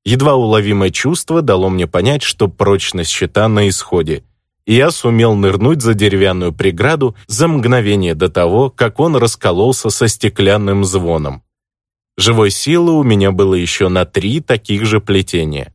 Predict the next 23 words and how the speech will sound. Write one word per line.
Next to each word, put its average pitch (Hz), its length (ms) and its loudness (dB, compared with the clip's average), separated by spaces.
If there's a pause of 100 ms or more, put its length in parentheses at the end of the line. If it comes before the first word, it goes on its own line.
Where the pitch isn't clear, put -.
так 160 240 -2
что - 260 -2
я 104 300 2
продолжил 90 720 -2
тренировку. 82 880 -4 (840)
Как 202 220 0
обычно, 123 540 -4
после 98 360 -2
таких 90 400 -4
нагрузок 113 680 -2
поход 101 360 -2
в 87 80 -10
душевую 98 580 -2
приносил 120 600 0
необычайное 104 960 0
наслаждение. 87 960 -2 (800)
Так 185 180 -2
что - 240 -4
все 104 300 -2
эти 90 160 -4
усилия 139 600 -2
стоили 80 540 -2
того. 69 360 -8